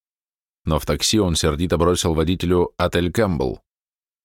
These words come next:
Ему было неудобно на скользком сиденье, в прохладной полутьме, пахнущей пылью, духами и турецкими сигаретами. В волнении он не заметил ни заснеженного берега озера,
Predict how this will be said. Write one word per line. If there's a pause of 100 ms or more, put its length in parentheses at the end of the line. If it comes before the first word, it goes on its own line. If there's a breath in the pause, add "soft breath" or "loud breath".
(960)
Ему
было
неудобно
на
скользком
сиденье, (520)
в
прохладной
полутьме,
пахнущей
пылью,
духами (340)
и
турецкими
сигаретами. (1600)
В
волнении
он
не
заметил
ни
заснеженного
берега
озера,